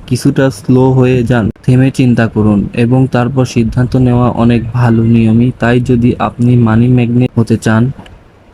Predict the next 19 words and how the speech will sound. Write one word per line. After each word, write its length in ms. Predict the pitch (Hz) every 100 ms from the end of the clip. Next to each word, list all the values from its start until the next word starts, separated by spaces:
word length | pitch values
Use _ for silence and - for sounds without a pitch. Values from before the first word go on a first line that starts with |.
| 117
যদি 300 | 107 120 123 -
আপনিও 480 | 113 113 127 131 123
ওয়ারেন 360 | 117 120 127
বাফেটের 460 | 117 117 131 123 123
মতে 280 | 117 110 120
টাকাওয়ালা 560 | 117 113 113 110 113
হতে 240 | 113 117 - -
চান, 280 | 107 104 -
তবে 320 | 113 113 110
এটা 180 | 113 123
জরুরি 540 | 117 110 104 104 117 -
আপনি 260 | 117 - 127
কিছুটা 500 | - 123 135 127 131 -
থেমে 320 | 120 120 135
সিদ্ধান্ত 540 | - 117 117 123 120
নেওয়ার 360 | 123 117 113 110
অভ্যাস 400 | 110 107 117 120
তৈরি 220 | 113 107
করুন। 280 | 101 101 98